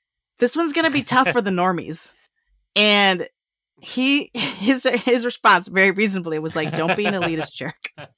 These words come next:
Speaker 1: And I was like,
Speaker 2: Mm.
Speaker 1: "Fair. That's
Speaker 2: Mm.
Speaker 1: fair." <laughs> I just, I'm just,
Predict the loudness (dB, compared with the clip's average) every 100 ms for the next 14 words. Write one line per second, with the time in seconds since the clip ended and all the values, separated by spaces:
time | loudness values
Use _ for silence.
0 | -20 _ _ _ _ _ _ -4 -4 -2
1 | 0 0 0 0 2 0 0 -2 -4 -6
2 | -10 -6 -2 0 0 -6 -14 -12 -12 -12
3 | -12 -12 -8 -8 -6 -8